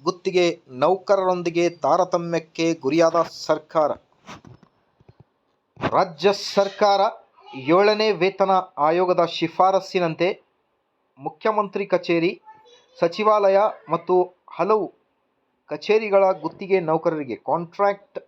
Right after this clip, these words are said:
ಎಂಪ್ಲಾಯೀಸ್ ಮಾತ್ರ ವೇತನ ಪರಿಷ್ಕರಣೆ ಮಾಡಿರುವುದು ರ-, ರಾಜ್ಯದ ಲಕ್ಷಾಂತರ ಹೊರಗುತ್ತಿಗೆ ನೌಕರರಲ್ಲಿ ಆಕ್ರೋಶ ಕಾರಣವಾಗಿದೆ.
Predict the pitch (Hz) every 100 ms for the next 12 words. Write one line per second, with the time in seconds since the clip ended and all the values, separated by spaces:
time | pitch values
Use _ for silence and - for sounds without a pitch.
0 | 151 160 160 175 175 156 110 - _ _
1 | 123 117 147 185 - - 190 147 160 175
2 | 185 180 165 165 - 165 165 160 156 123
3 | 147 160 160 165 _ _ _ _ _ _
4 | - 156 175 185 - 135 135 - 131 143
5 | 156 175 170 165 - 180 185 180 _ 185
6 | 127 - _ _ _ _ _ _ _ _
7 | _ _ _ 113 147 180 180 - 170 175
8 | 160 143 - 165 160 156 160 165 - 180
9 | 175 180 160 147 147 139 -